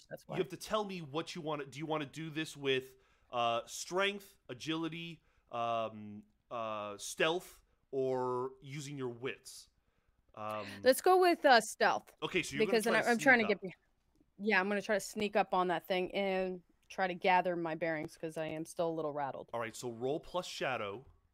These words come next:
Speaker 2: Let's see what you get.
Speaker 1: Oh, come on,
Speaker 2: Uh, oh, oh,
Speaker 1: shadow.
Speaker 2: oh, I'll
Speaker 1: Ooh.
Speaker 2: also say this. Because you're trying to secure an advantage, you could
Speaker 1: Hmm?
Speaker 2: use your hawk.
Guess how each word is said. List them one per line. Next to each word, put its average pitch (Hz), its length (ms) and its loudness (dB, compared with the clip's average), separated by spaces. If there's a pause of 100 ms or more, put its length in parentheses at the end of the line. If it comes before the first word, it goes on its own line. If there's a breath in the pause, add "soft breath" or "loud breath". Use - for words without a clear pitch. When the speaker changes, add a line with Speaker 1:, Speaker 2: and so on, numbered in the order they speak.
(260)
Speaker 2:
Let's 107 300 -12
see 120 360 -10 (200)
what 110 200 -12
you 110 60 -14
get. 131 260 -8 (1040)
Speaker 1:
Oh, 160 340 -14
come 170 220 -16
on, 180 180 -14
Speaker 2:
Uh, 175 160 8
oh, 214 140 8
oh, 254 140 10
Speaker 1:
shadow. 202 100 0
Speaker 2:
oh, 208 240 10
I'll 190 120 6
Speaker 1:
Ooh. 202 40 4
Speaker 2:
also 254 240 2
say 214 240 -6
this. 190 280 -4
Because 220 560 -6
you're 233 80 -12
trying 202 360 -6
to 175 60 -10
secure 180 460 -8
an 165 80 -8
advantage, 127 760 -10 (340 soft breath)
you 160 200 -12
could 247 320 -6
Speaker 1:
Hmm? 180 60 -12
Speaker 2:
use 190 300 -4
your 151 260 -4
hawk. - 440 -2